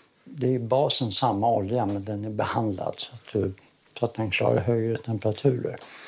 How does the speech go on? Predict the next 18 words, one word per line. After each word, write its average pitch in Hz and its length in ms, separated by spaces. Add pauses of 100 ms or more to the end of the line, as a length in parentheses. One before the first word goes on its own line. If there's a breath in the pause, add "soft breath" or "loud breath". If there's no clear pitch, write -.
(260 loud breath)
Absolut 165 640
inte 123 260
olivolja 107 680
eller 101 240
sesamolja 107 800
eller 101 340 (220)
såna 123 360
oljor, 113 220
för 117 140
de 147 180
klarar 160 420
inte 120 220
temperaturen. 123 800
De 143 140
måste 175 280
upp 202 400
i 170 80
hundraåttio 143 1040